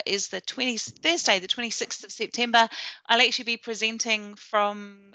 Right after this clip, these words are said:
uh, Christchurch or Queenstown, one of the two. I think I'll still be in Christchurch, uh, back in my hometown, actually, of, uh, Christchurch, New Zealand next month. So, uh,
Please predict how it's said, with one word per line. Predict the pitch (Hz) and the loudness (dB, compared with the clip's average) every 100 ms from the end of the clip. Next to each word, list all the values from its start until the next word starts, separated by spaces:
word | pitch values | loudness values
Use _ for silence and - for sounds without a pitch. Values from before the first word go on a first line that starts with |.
| - | -2
uh, | 190 185 180 185 - | 0 2 0 -2 -6
Christchurch | - 262 330 - 330 - - | 0 2 2 0 -2 -4 -6
or | 285 | -8
Queenstown, | 277 302 269 262 - 233 190 185 | -6 -2 -2 0 2 2 2 -2
one | 208 | -8
of | 196 | -8
the | 196 | -8
two. | 262 269 | -8 -6
I | 247 | -6
think | 254 254 | -6 -6
I'll | 254 | -6
still | - 247 | -6 -4
be | 226 214 | 0 0
in | 208 | 0
Christchurch, | 214 208 - 220 202 208 - | 0 0 2 2 0 0 -2
uh, | 220 202 - - - | 0 0 -2 -10 6
back | 226 240 | 6 6
in | 262 | 2
my | 240 214 | 2 2
hometown, | - 247 339 285 202 185 | 2 -2 0 2 2 0
actually, | - - 185 185 | -2 -2 -4 -6
of, | 175 | -6
uh, | 185 175 - - _ | -4 -4 -6 -20 _
Christchurch, | 208 208 208 196 - | 0 0 -2 -4 -6
New | 190 | -8
Zealand | 196 190 190 180 | -6 -4 -6 -8
next | 185 - 196 | -12 -10 -6
month. | 233 311 | -6 -6
So, | - - 208 | -10 -2 -2
uh, | 196 190 | 2 4